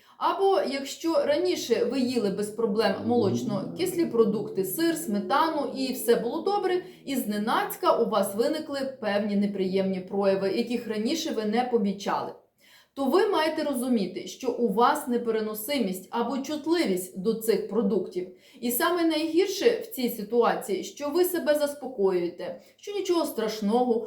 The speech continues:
у всіх є проблеми з шлунково-кишковим трактом, і я не можу відмовитись від цих продуктів, я їх завжди їла, їм і буду їсти.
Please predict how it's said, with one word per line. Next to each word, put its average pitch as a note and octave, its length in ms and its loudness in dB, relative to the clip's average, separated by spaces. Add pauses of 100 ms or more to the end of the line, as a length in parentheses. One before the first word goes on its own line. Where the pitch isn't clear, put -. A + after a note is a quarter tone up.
(160)
у F#4 60 -4
всіх E4+ 380 4
є A3 80 2
проблеми G#3+ 600 0
з A#3 120 -6
шлунково-кишковим A3+ 920 2
трактом, G#3+ 600 0
і A#3+ 140 0
я C4+ 380 2
не C#4+ 180 -2
можу A#3 380 0
відмовитись F#3 800 -2
від G3+ 260 -6
цих F#3 220 -6
продуктів, D4+ 580 0 (300)
я F#4+ 180 0
їх A3 100 2
завжди F#3 400 -2
їла, C#4 500 4
їм B3 480 0
і A3+ 80 -4
буду G3 280 -4
їсти. - 420 -12